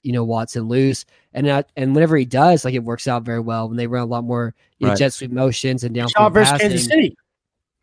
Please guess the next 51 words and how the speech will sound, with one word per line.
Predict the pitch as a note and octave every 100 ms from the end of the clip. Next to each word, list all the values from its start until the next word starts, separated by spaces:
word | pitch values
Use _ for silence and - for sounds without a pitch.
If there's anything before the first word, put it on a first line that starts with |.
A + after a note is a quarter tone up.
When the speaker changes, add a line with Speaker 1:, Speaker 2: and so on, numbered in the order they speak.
| _ _ -
Speaker 1:
Yeah, | D#3 D3 B2+
well, | D#3 G3+
and | G3
even | G#3
that | F#3+
Kansas | - E3 D3
City | D#3 E3+
game, | C3+ C3
like, | C3 B2
that | C#3 D#3+
was | D3+
cool | - C#3 C3+
'cause | C#3 B2+
it | C3
was | B2+ A#2+ - _ _
an | - C#3+
offense | C#3 D3 C3+ -
developed | C3 B2+ B2+ A#2+
specifically | - - C#3 C3+ - C3+
to | B2+
beat | A2+ - C3 B2
the | B2
Chiefs | - B2+ A#2
in | B2
their | A2
bad | A2 A2
Speaker 2:
Yeah. |
Speaker 1:
linebacker | A#2 B2+ A2+ A2+ A#2
play. | - A#2 A#2 _ _ -
But | C#3+
then | E3
he |
Speaker 2:
Right. | D3
Speaker 1:
sticks | D#3+ C#3+
to | D3
that | B2+
offense | C3 - C3 B2
against | A#2+ A#2+ -
the |
Colts | - C3+ C3+ -
and |
doesn't | B2+ A#2+ A#2
work | A#2+ A#2+
'cause | A#2+
they | A#2
have | A#2+ A#2+
great | A#2+
linebackers. | A2+ A2+ A#2 A2+ A2 A#2+ A2+ - _ _ _ -
And | B2+
then | C#3+
they | C3+ C3